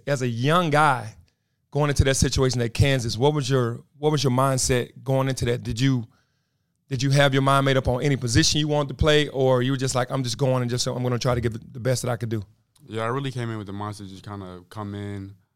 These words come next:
Speaker 2: do whatever Coach Self needs me to do. I know he recruited me kinda as more of a point guard, just kinda a combo guard, get in there. And
Speaker 1: Yeah.
Speaker 2: I feel like we got there, and I feel like it's kinda, like you said, you kinda playing out of position, but I feel like you kinda get, gotta get used to it, playing with a bunch of other good players. And I feel like we, we thought we'd be able to kinda work, work through it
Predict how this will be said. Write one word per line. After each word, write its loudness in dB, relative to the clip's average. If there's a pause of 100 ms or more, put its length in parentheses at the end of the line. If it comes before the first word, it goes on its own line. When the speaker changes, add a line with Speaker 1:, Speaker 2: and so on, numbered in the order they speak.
(120)
Speaker 2:
do -16
whatever -10
Coach -14
Self -12
needs -10
me -12
to -14
do. -14
I -14
know -14
he -12
recruited -16
me -14
kinda -14
as -14
more -14
of -18
a -16
point -16
guard, -14
just -20
kinda -16
a -18
combo -10
guard, -12
get -16
in -14
there. -14 (380)
And -4
Speaker 1:
Yeah. 0
Speaker 2:
I -4
feel -16
like -10
we -12
got -12
there, -12
and -16
I -16
feel -20
like -14
it's -18
kinda, -14 (340)
like -12
you -8
said, -10
you -8
kinda -8
playing -12
out -10
of -20
position, -12
but -12
I -12
feel -14
like -10
you -14
kinda -14
get, -16
gotta -16
get -14
used -14
to -12
it, -16
playing -18
with -14
a -14
bunch -16
of -12
other -14
good -20
players. -14 (320)
And -20
I -16
feel -16
like -14
we, -12
we -20 (300)
thought -4
we'd -8
be -10
able -12
to -14
kinda -12
work, -12
work -16
through -18
it -20